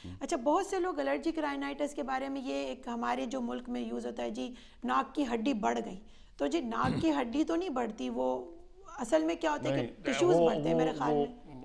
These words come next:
Speaker 2: में।
Speaker 1: मिसनोमर है, नाक की हड्डी बढ़ती नहीं है, the way you are born with it।
Speaker 2: हम्म।
Speaker 1: और नाक की हड्डी पर जो है ना,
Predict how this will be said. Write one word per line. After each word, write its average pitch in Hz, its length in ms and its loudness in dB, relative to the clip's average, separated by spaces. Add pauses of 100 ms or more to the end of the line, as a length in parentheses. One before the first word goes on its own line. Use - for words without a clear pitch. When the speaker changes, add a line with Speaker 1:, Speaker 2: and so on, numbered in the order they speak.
Speaker 2:
में। - 0 -
Speaker 1:
मिसनोमर 120 760 -2
है, 120 340 -4
नाक 131 300 -2
की 151 100 0
हड्डी 120 340 -2
बढ़ती 127 440 -2
नहीं 120 280 -4
है, 120 400 -8 (400)
the 110 140 -2
way 135 280 0
you 123 60 0
are 107 240 2
born 120 320 4
with 90 180 -4
it। - 360 -10
Speaker 2:
हम्म। - 640 -8
Speaker 1:
और 147 260 -2
नाक 120 400 -2
की 165 100 -2
हड्डी 113 360 -8
पर 139 360 -6
जो 143 280 0
है 175 140 -6
ना, 120 260 -10